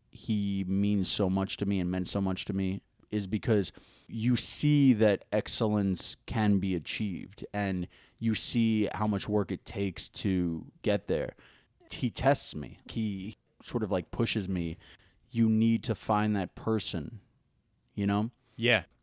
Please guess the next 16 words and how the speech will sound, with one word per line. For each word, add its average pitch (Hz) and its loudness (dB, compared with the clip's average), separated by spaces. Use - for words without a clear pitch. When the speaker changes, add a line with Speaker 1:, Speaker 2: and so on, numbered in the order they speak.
Speaker 2:
And 123 4
I 117 4
think, 123 -2
again, 101 0
a 90 -4
parallel 101 0
to - -14
stand-up. 95 -4
So 113 2
I 107 2
was 107 -2
listening 120 0
to 117 -8
this 98 -4
interview 87 -2
with 85 -4